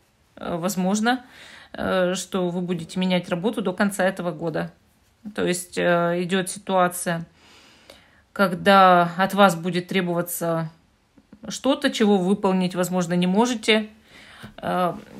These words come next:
э, когда нужны такие идеи, которых вы родить не можете, да, в-, в-, воспроизвести в голове.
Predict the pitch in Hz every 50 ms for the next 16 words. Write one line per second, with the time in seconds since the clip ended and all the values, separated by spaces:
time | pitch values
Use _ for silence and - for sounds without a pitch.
0 | - - - 131 139 170 185 180 - 202 185 180 175 190 185 180 180 175 185 190
1 | - - - 196 202 196 175 180 196 190 185 - 202 180 - 208 202 196 190 -
2 | - 196 160 160 180 190 180 175 170 170 175 165 - - _ _ _ _ _ _
3 | _ _ _ _ _ - - - - - - - - 185 175 175 - - 190 175
4 | 175 180 180 175 160 214 226 - 233 220 220 214 208 202 208 185 - - 175 165
5 | 190 202 202 175 160 165 165 170 160 165 175 170 - 170 170 - 175 175 - -
6 | - 175 175 170 180 180 - - 240 220 214 196 202 185 185 185 180 175 175 175
7 | 175